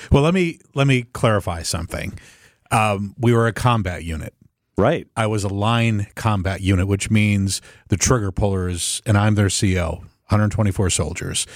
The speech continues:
Speaker 1: So we have a very clear mission. As combat engineers, we have to go in. We ended up clearing roadsides and handling unexploded munitions and working alongside special forces as, as their force protection. We had a very real job. Um,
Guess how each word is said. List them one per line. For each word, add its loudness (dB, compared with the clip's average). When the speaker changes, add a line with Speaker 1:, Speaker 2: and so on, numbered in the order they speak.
Speaker 1:
So 2
we 2
have 0
a -6
very 0
clear 0
mission. -2
As 0
combat 2
engineers, 0
we 4
have 0
to -2
go 2
in. 0
We 4
ended -2
up -4
clearing 2
roadsides 0
and 0
handling 2
unexploded 0
munitions 2
and 2
working 2
alongside 0
special 0
forces 0
as, 2
as 0
their 2
force 0
protection. -4
We 6
had 4
a 0
very 0
real -2
job. -6
Um, -2